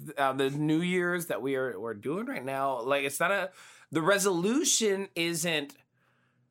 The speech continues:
one, one song a month. For me, it's,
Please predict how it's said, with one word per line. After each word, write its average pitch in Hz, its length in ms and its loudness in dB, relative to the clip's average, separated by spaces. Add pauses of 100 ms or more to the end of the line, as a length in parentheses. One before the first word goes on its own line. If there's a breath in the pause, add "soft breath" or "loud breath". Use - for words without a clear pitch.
(960)
one, 208 640 4
one 190 240 2
song 175 280 0
a 143 60 2
month. 151 560 0
For 175 220 0
me, 214 420 2
it's, - 420 0